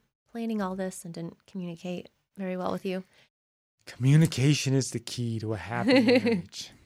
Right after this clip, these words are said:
Speaker 1: Okay, December twenty-fifth devotional says, "As you wait attentively in my presence, the light of the knowledge of my glory shines upon you. This radiant knowledge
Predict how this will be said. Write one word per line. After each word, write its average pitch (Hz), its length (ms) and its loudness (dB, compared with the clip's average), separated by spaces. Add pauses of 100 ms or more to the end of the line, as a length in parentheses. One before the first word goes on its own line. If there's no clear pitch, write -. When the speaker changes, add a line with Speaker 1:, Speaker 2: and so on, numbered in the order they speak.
(320)
Speaker 1:
Okay, 175 520 2
December 208 380 4
twenty-fifth 208 560 0 (580)
devotional 165 520 -2
says, 165 540 2 (920)
"As 196 320 2
you 233 160 4
wait 202 400 4
attentively 233 880 0
in 202 300 2
my 196 180 6
presence, 180 800 0 (240)
the 175 120 4
light 190 420 4
of 170 180 -4
the 156 100 0
knowledge 214 540 6
of 190 120 0
my 202 220 6
glory 202 600 4
shines 196 500 2
upon 180 420 2
you. 151 320 -4 (1300)
This 226 280 4
radiant 240 520 6
knowledge 180 720 6